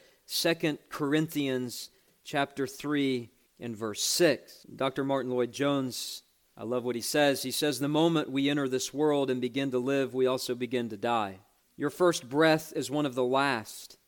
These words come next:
he says, "that you will ever take." What Paul's saying here is, Christians, we are both a dying body and a living spirit, all wrapped up into one. And to dust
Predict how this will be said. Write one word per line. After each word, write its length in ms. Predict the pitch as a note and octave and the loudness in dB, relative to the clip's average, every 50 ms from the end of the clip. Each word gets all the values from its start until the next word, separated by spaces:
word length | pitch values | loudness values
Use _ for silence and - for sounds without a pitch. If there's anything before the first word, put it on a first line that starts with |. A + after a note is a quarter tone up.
| _ _ | _ _
he 160 | - B2+ B2 | -8 -8 -8
says, 400 | - - C3 B2+ B2 B2+ B2 A2+ | -6 -4 -2 0 0 0 -2 -4
"that 200 | A2+ A2+ - - | -8 -12 -8 -6
you 80 | C3+ B2 | -4 -4
will 160 | A2+ A#2 A#2 | -2 -2 -2
ever 220 | A#2 A2 A2 G#2 | -2 -4 -6 -10
take." 540 | F#2+ - - - C#3+ A2+ E2+ - _ _ _ _ _ - | -14 -14 -12 -10 -8 -8 -8 -10 _ _ _ _ _ -20
What 100 | - - | -18 -8
Paul's 240 | - D#3+ D#3+ D3+ - | -4 -2 -2 -2 -2
saying 240 | - C#3+ C#3 C3 A#2 | -2 -2 -2 -2 -2
here 200 | A#2+ D#3 C#3+ C3 | -2 0 0 0
is, 140 | B2 - | -2 -2
Christians, 640 | - - D#3 C#3+ - - C3 B2+ B2 A#2+ - - - _ _ _ _ - | -2 -4 -2 -2 -2 -4 -4 -4 -4 -4 -8 -10 -14 _ _ _ _ -4
we 220 | C#3 D#3+ A3+ B3+ | 2 6 10 10
are 140 | B3 A3+ G#3 | 10 10 10
both 400 | D#3+ D#3+ G3+ A3 A3+ A3 A3 - | 8 8 8 10 10 8 8 6
a 100 | F#3 E3 | 4 4
dying 680 | C#3+ A#2+ - F#3 F#3 G3 G#3+ G#3 G3 F#3 E3+ D#3 C#3+ B2 | 4 4 6 8 8 8 10 8 8 6 6 4 2 0
body 720 | A2 G#2 D#3 E3+ G3 A3+ B3+ C4 C#4+ C#4+ C#4+ C#4 B3+ A3 - _ _ - | 0 4 6 8 10 10 10 10 10 8 8 6 4 2 -4 _ _ 0
and 120 | - F3+ F#3+ | 4 8 10
a 60 | F#3+ | 12
living 340 | F#3+ G#3 G#3+ G#3 G#3+ G3 F#3 | 12 12 12 12 10 6 8
spirit, 480 | - - - G#3+ A3+ F#3+ E3+ D#3+ D#3 - | 6 4 6 8 10 10 10 10 8 6
all 340 | F3 F#3 F#3+ G3 G3+ F#3+ E3 | 8 10 10 12 10 10 10
wrapped 400 | E3+ F#3 F3+ F3+ E3+ - - - - | 8 8 8 8 6 4 -4 0 4
up 280 | F3 E3+ E3 E3 - | 4 4 4 4 2
into 220 | - F3 E3 E3 E3 | 2 4 6 6 6
one. 400 | E3 F#3+ G#3+ G#3+ G3+ F3+ E3 D#3+ | 6 6 8 10 10 10 10 8
And 120 | D#3 D#3+ | 6 4
to 60 | D#3+ | 2
dust 460 | C#3+ F3 F#3+ G#3 A3 G#3 - - - | 6 6 8 8 8 6 4 -2 -4